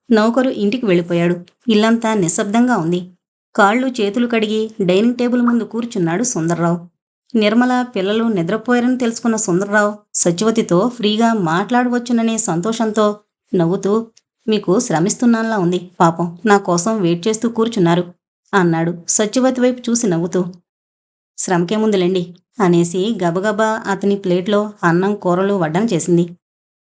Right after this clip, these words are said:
"సత్యవతి, మీరు భోంచేశారా?" అడిగాడు సుందర్రావు. "తింటానులేండి, మీరు భోంచేయండి," అంది సత్యవతి. "నో, నో, మీరు నేను ఒకేసారి. నేనివాళ భోంచేయను."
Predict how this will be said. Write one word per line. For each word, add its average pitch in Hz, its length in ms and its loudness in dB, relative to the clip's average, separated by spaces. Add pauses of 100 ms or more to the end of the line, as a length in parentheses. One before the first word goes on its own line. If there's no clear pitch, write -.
(360)
"సత్యవతి, 180 640 -2 (100)
మీరు 208 180 2
భోంచేశారా?" 214 760 0 (220)
అడిగాడు 175 420 2
సుందర్రావు. 160 720 -2 (680)
"తింటానులేండి, 175 600 0 (140)
మీరు 196 140 2
భోంచేయండి," 170 640 0 (220)
అంది 175 260 2
సత్యవతి. 170 580 -2 (420)
"నో, 226 140 4
నో, 330 160 2 (220)
మీరు 226 240 2
నేను 269 260 0
ఒకేసారి. 226 640 -2 (540)
నేనివాళ 180 360 2
భోంచేయను." 185 560 -2